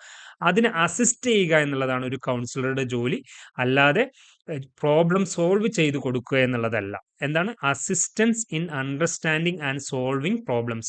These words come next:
ക്ലയന്റിനെ, ആ, പിന്നെ പ്രോബ്ലം അണ്ടർസ്റ്റാൻഡ് ചെയ്യാൻ അസിസ്റ്റ് ചെയ്യണം, അതേപോലെ തന്നെ പ്രോ-, ക്ലയന്റിനെ കൊണ്ട് തന്നെ ആ പ്രോബ്ലം സോൾവ് ചെയ്യാൻ വേണ്ടിയിട്ടും അസിസ്റ്റ് ചെയ്യണം. അതാണ് ഒരു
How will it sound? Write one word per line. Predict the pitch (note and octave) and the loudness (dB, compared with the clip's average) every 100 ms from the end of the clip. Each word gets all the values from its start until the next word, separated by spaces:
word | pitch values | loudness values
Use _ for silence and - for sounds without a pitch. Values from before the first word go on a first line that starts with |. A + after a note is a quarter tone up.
| - | -2
ക്ലയന്റിനെ, | C#3 C#3+ D#3 F3+ F#3+ C4 C#4+ - - - - | 0 0 0 -2 0 -2 -4 -20 -20 -20 -6
ആ, | C#3+ B2+ | -6 -4
പിന്നെ | C3 C3 | -4 0
പ്രോബ്ലം | C3+ C#3+ F3+ D3+ | 2 4 4 4
അണ്ടർസ്റ്റാൻഡ് | C3 D#3 - F3+ F#3+ | 2 -2 2 2 4
ചെയ്യാൻ | F3+ F3 E3+ | 2 4 2
അസിസ്റ്റ് | E3+ E3 F#3 | 0 0 2
ചെയ്യണം, | F3 A3+ - - _ C#3+ | 2 0 -6 -20 _ -2
അതേപോലെ | D#3 B3 B3 D#3 C#3+ C3+ | 4 4 4 4 2 0
തന്നെ | C3+ C3 C#3+ - _ - | 0 -2 -4 -8 _ -4
പ്രോ-, | D3 D3+ D3+ - | -2 0 -2 -2
ക്ലയന്റിനെ | D3+ C#3+ E3 F#3 G3 G3 | 2 4 4 2 2 2
കൊണ്ട് | G3+ G3+ F#3+ | 4 4 4
തന്നെ | F3+ F#3 A#3 E3 | 2 4 2 4
ആ | D#3 | 0
പ്രോബ്ലം | D3 C3+ C#3+ D#3+ - | 0 -2 0 -2 -2
സോൾവ് | C3+ D3 F3 | -2 0 0
ചെയ്യാൻ | D3 C3+ C3+ | 0 -2 -2
വേണ്ടിയിട്ടും | B2 B2 C3 C3 G3+ C3 A#2+ | -2 -2 -2 -2 -2 -4 -6
അസിസ്റ്റ് | C#3 - - | -6 -8 -8
ചെയ്യണം. | A2 G2 G2 D3 | -8 -10 -6 0
അതാണ് | E3 E3 | 0 0
ഒരു | F3 | -4